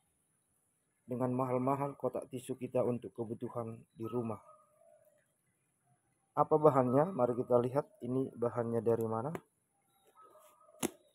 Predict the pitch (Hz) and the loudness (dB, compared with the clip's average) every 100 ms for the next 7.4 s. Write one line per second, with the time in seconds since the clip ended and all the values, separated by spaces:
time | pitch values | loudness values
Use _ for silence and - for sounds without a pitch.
0 | _ _ _ _ _ 139 127 - 107 113 | _ _ _ _ _ -10 -10 -8 -4 0
1 | 127 127 143 143 139 - 151 147 - 117 | 0 2 2 2 0 0 2 2 0 4
2 | - 131 131 135 135 135 - _ _ _ | 8 8 6 4 2 -2 -14 _ _ _
3 | _ _ _ - 127 123 123 120 - _ | _ _ _ -4 2 6 6 2 -4 _
4 | _ _ _ _ _ _ _ _ _ _ | _ _ _ _ _ _ _ _ _ _
5 | _ _ _ _ _ _ 120 120 120 117 | _ _ _ _ _ _ -14 -6 -2 0
6 | 113 98 _ - 117 113 113 110 - _ | -2 -8 _ -6 0 2 2 0 -4 _
7 | 147 135 131 | 0 2 0